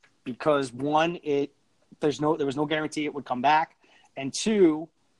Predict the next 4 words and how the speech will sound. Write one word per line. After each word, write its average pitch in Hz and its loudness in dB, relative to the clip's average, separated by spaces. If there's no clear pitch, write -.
he, 170 -4
it, 190 2
it 185 2
also 180 2